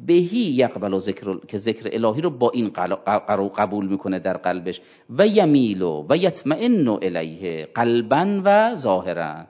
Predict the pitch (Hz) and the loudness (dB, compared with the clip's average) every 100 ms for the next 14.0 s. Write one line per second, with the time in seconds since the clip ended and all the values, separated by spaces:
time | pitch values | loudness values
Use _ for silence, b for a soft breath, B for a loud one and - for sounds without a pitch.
0 | b b b b - 151 113 117 165 131 | b b b b -2 0 0 -2 -2 0
1 | 98 113 110 - 120 120 113 113 127 107 | 0 -2 -4 -6 -4 -2 -2 -4 -4 -2
2 | 117 151 113 120 - 131 131 - 180 220 | 0 0 0 -4 -4 -4 -4 -4 -4 -4
3 | B B - 113 113 139 113 98 101 98 | B B -10 -4 0 2 2 0 -4 -4
4 | 113 117 113 120 151 202 104 92 87 87 | 0 2 2 2 0 2 0 0 -2 -8
5 | - 90 85 b b 90 98 113 98 - | -8 -6 -6 b b -2 0 0 0 0
6 | 160 180 147 110 107 139 180 107 - - | -2 -4 -4 0 0 0 -2 -6 -8 -4
7 | 104 139 180 180 135 - 131 117 98 92 | -4 -2 -6 -6 -12 -6 -4 -4 -6 -8
8 | - - 113 170 185 214 - 170 165 165 | -8 -4 0 0 -2 -6 -4 -2 -2 0
9 | 175 185 208 208 B B B _ 147 160 | -2 -2 -6 -6 B B B _ 2 2
10 | - 147 151 - 123 175 196 - 123 156 | 2 -2 0 -2 2 2 2 0 2 2
11 | 113 95 117 117 120 165 208 208 214 226 | 0 0 0 4 2 2 -4 2 2 4
12 | 240 B B _ 110 180 269 - - 107 | 0 B B _ 0 2 2 -2 0 2
13 | 104 98 - 120 117 - 120 123 175 156 | 4 2 -2 0 0 0 0 2 2 2